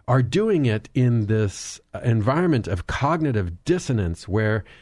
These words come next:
they've been told all kind of different things. And so from, from my perspective, theirs is a much more courageous decision, and I'm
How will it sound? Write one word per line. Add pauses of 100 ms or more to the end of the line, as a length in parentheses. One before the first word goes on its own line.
(160)
they've
been
told
all
kind
of
different
things.
And
so
from, (500)
from
my
perspective, (300)
theirs
is
a
much
more
courageous
decision, (460)
and
I'm